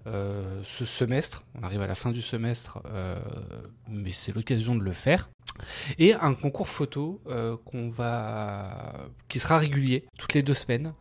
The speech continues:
euh, et toujours avec, ah ben on n'a toujours pas toutes les icônes. Bon, euh, qui, qui sera là toutes les, enfin qui va arriver toutes les deux semaines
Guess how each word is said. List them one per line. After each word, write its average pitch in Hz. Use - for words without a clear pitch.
euh, 110
et 131
toujours 143
avec, 120
ah 131
ben 127
on 131
n'a 123
toujours 127
pas 143
toutes -
les 113
icônes. -
Bon, 95
euh, 117
qui, 123
qui -
sera 139
là 135
toutes -
les, 170
enfin 117
qui -
va 120
arriver 117
toutes -
les 185
deux 151
semaines 156